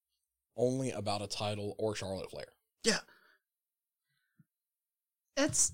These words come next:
Speaker 3: so incredibly frustrating because I was, I've been watching this with you guys, obviously,
Speaker 2: Mm-hmm.
Speaker 3: and I never really knew about women's wrestling. And what I did know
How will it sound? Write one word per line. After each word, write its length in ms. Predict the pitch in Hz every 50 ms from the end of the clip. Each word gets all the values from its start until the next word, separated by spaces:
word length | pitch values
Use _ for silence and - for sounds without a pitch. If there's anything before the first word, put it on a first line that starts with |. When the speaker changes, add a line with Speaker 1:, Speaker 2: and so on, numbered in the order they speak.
| - _ -
Speaker 3:
so 280 | - - - 311 277 277
incredibly 400 | 269 269 269 247 226 233 226 214
frustrating 680 | - 185 185 180 - - 170 165 160 151 156 - - - - 214
because 540 | 220 202 - 214 208 202 190 - - - - -
I 120 | - 208 226
was, 200 | 247 247 208 202 - _ _ _ _ _ _ -
I've 160 | 214 226 214
been 180 | 208 247 220 214
watching 320 | 202 202 220 - 233 208
this 160 | 190 190 180 -
with 120 | 190 180
you 120 | 190 196
guys, 440 | 170 170 151 151 156 170 185 185 - -
obviously, 680 | - 170 160 151 160 160 160 - 101 90 - 185 185 - _ _ -
Speaker 2:
Mm-hmm. 40 | 185 185
Speaker 3:
and 220 | 175 170 170 175 - _ _ _ _ _ _ _ _ _ _ _ -
I 380 | 202 202 208 214 208 202 208 - - _ _ _ _ _ _ -
never 520 | 208 202 202 202 196 196 180 196 190 185 180
really 300 | 175 180 180 180 170 170
knew 240 | 180 180 190 185 180
about 280 | 156 170 160 160 147
women's 360 | - 165 170 170 156 165 165
wrestling. 520 | 170 156 - - - - - - - 196 - _ _ _ _ _ _ _ _ _ _ -
And 380 | 196 185 175 170 170 170 175 -
what 180 | - 190 185 180
I 120 | 170 170
did 260 | 175 156 196 196 185 175
know 440 | 180 165 156 151 156 156 165 180